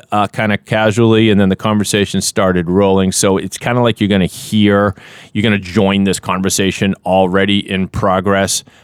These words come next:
but it's a great one. You're gonna hear all kinds of cool things about helping people with autism and how people with autism can help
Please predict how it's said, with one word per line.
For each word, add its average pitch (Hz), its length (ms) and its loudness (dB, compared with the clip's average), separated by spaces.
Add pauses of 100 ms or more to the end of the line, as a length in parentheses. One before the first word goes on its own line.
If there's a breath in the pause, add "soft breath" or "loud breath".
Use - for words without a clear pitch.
(100)
but 104 120 -2
it's 98 120 -4
a 104 60 0
great 98 320 0
one. 95 400 0
You're 90 160 -4
gonna 95 120 0
hear 92 120 -2
all 90 160 0
kinds 95 320 -4
of 90 80 -4
cool 92 240 -2
things 92 460 -4 (260 loud breath)
about 92 400 -2
helping 101 340 -2
people 95 260 -2
with 92 80 -2
autism 95 520 0
and 98 100 -2
how 90 120 0
people - 280 -2
with 110 120 2
autism 87 440 -2
can 85 200 -4
help 95 360 -2